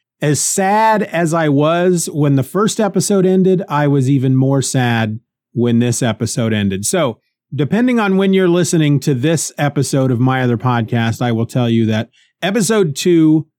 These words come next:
of She-Hulk Attorney at Law was entitled Superhuman Law, and it aired on August twenty-fifth, twenty twenty-two. And let me just read you from Wikipedia, the, the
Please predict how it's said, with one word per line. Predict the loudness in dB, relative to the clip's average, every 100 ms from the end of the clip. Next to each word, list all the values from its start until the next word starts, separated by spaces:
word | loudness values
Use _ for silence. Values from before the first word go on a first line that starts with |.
| _ -4
of | -2 0
She-Hulk | 0 2 2 2 0 -2 -4
Attorney | -6 -2 0 2 2
at | 0
Law | 0 0 0 -2 -6 _ _ -2
was | 0 2
entitled | 0 0 0 0 0 -4 _
Superhuman | -8 0 2 2 2 2 2 2 2
Law, | 2 0
and | 0 -2
it | 0 0
aired | 0 2
on | 0 0
August | -2 -2 -2 -2
twenty-fifth, | 0 0 -2 -4 -6 _ _
twenty | -4 -2 0
twenty-two. | -2 -2 -2 0 0 0 0
And | -2 0 0 -2 _ _ _ -4
let | 0
me | 2
just | 0 2
read | 2 2 2
you | 2 2 0
from | -4 -2 0 0 0
Wikipedia, | -2 -2 0 0 2 0 -2
the, | -2 0 -2 -2
the | -2 -2 -4